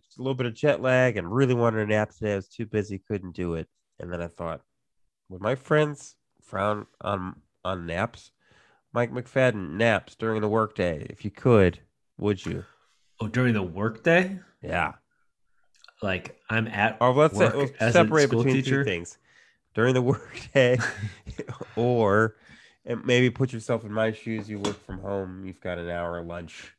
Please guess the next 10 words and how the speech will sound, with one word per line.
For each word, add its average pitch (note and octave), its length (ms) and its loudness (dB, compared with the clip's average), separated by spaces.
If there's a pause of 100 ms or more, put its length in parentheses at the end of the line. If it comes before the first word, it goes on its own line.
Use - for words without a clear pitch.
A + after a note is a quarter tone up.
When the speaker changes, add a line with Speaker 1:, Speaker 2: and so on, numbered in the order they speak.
(520)
Speaker 1:
Or, B2 640 8 (360)
I G2+ 80 0
don't, G2 260 -4
uh, F#2 140 -2 (100)
do G2 100 -8
you, G2 300 -4 (200)
do G2+ 80 -6
you G#2 100 -2
practice G#2+ 500 0
napping? A2 520 2